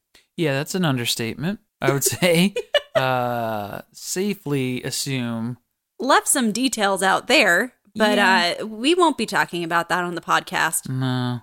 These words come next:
Speaker 2: Um, if you want any information about Cody's friend, who, again,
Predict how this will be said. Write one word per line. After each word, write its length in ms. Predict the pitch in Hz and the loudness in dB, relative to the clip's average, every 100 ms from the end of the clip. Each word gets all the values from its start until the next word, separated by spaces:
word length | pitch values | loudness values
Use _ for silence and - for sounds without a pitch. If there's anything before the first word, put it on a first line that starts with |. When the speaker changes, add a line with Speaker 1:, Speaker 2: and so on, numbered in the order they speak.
| _ | _
Speaker 2:
Um, 280 | - 202 196 | -2 0 2
if 160 | 196 269 | 0 2
you 80 | 277 | 4
want 180 | 277 | 4
any 280 | 269 247 220 | 4 2 0
information 760 | - 220 220 202 196 196 208 202 - | 0 -4 -2 -2 -2 -2 -2 -2 -4
about 380 | 180 180 170 | -2 0 0
Cody's 340 | - 190 165 - | 0 -4 -4 -2
friend, 360 | 302 349 330 | 2 2 2
who, 180 | 294 214 | 0 -2
again, 420 | 180 208 208 196 | 0 0 0 -4